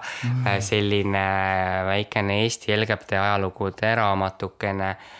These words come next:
Speaker 2: et, äh, kus siis ongi erinevad uurijad, erinevad teemad, et on, on neid, kes on üheksateist sajand, siis enamus on kakskümmend sajand,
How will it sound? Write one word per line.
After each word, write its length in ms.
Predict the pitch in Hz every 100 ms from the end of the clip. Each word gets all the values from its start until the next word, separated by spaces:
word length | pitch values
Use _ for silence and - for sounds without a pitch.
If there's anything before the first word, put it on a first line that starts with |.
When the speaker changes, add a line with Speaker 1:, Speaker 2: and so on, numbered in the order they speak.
| - -
Speaker 2:
et, 540 | 104 98 - _ - 107
äh, 420 | 101 98 95 95
kus 260 | 101 101 -
siis 280 | 98 92 107
ongi 460 | 104 - 101 98 - - -
erinevad 440 | 110 104 98 98
uurijad, 320 | 196 240 180 113
erinevad 380 | 113 123 113
teemad, 480 | - 101 98 95 92
et 240 | 95 - 104
on, 420 | 104 101 98 95 - - - _ -
on 280 | 107 107 107
neid, 240 | 117 117
kes 300 | - 104 -
on 180 | 104 101
üheksateist 600 | 113 175 170 - 135 -
sajand, 380 | 131 127 120 110
siis 200 | 113 -
enamus 340 | 120 110 98 107
on 100 | 98
kakskümmend 560 | 131 - - 110 101
sajand, 560 | - 104 98 98 92